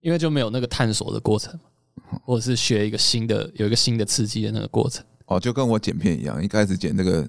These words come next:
Speaker 2: 然后去学很多新的剪法，然后学怎么样调那东西，但会剪到后面越来越无聊，因为就是流于形式的在剪。
Speaker 1: 就那些
Speaker 2: 然后想要尝试什么新的东西，
Speaker 1: 对。
Speaker 2: 好像也，也没有什么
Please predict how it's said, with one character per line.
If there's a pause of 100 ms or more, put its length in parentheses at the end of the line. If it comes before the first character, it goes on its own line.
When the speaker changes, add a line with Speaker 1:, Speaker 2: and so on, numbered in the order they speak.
(160)
Speaker 2:
然
后
去
学
很
多
新
的 (140)
剪
法，
然
后
学
怎
么
样
调
那
东
西， (380)
但
会
剪
到
后
面
越
来
越
无
聊，
因
为 (240)
就
是
流
于
形
式
的
在
剪。 (220)
Speaker 1:
就
那
些
Speaker 2:
然
后
想
要
尝
试
什
么
新
的
东
西，
Speaker 1:
对。
Speaker 2:
好
像 (840)
也，
也
没
有
什
么